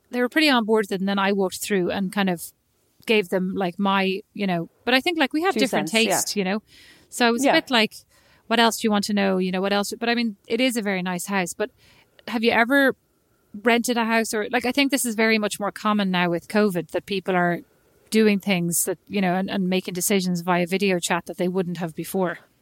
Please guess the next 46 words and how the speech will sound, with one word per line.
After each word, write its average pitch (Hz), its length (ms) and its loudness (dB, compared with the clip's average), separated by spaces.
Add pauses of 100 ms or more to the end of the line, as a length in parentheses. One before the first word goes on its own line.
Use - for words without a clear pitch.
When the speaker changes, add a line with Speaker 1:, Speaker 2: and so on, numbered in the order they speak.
Speaker 2:
So 202 320 4
are 208 80 4
you 208 100 8
asking, 196 360 2
like, 190 120 0
have 190 140 2
I 185 60 8
ever 185 120 4
rented 180 240 2
a 190 60 0
house 175 140 0
without 170 220 -4
seeing 180 280 -2
it? 165 340 -4
Speaker 1:
Yeah. 214 140 -4 (100)
Speaker 2:
No. 151 300 -4 (640)
No. 165 340 -4 (260)
I'm 226 120 -6
trying 302 220 2
to 294 40 2
think. 247 380 -2
No, 233 240 2
like, 220 260 2
I've, 214 360 0 (1700)
I 269 100 2
haven't 415 340 0
actually, 214 400 0 (240)
like, 285 140 0
I 294 40 0
haven't 359 340 0
gone 247 260 2
to 226 100 -8
see 254 320 -2
that 214 180 2
many 190 160 0
houses, 180 300 -2
'cause 185 180 -10
most 233 300 2
of 226 40 -6
the 220 60 -6
places 190 360 -2
that 180 80 -2
I'd 170 160 -2
gone 185 200 -2
to 175 60 -14
see, 180 400 -4